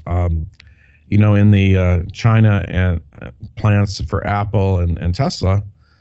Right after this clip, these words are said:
they're trying to restart 'em, but the workers have to sleep at the factory, you know. So it's, uh, easier said than done. And then, um, finally, the U S is an oasis right now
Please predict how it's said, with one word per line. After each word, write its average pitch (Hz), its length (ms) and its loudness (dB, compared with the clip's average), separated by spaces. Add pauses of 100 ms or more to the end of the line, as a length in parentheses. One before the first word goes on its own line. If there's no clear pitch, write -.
(160)
they're 92 120 -2
trying 113 240 0
to 101 60 2
restart 120 480 -2
'em, 98 120 0
but 98 100 -2
the 92 80 -4
workers 98 380 -4
have 107 180 -4
to - 80 -12
sleep 95 320 -4
at 80 60 -6
the 85 80 -2
factory, 90 600 -2 (180)
you 82 120 -2
know. 87 220 0 (640)
So 95 400 0
it's, 92 240 -2
uh, 90 320 2 (320)
easier 95 320 2
said 90 280 0
than 87 140 4
done. 82 360 2 (220)
And 107 160 4
then, 107 260 4
um, 101 540 0 (520)
finally, 131 480 2
the 117 160 4
U 135 180 4
S 135 260 -2
is 147 220 0
an 147 160 2
oasis 131 500 -2
right 87 200 0
now 87 360 0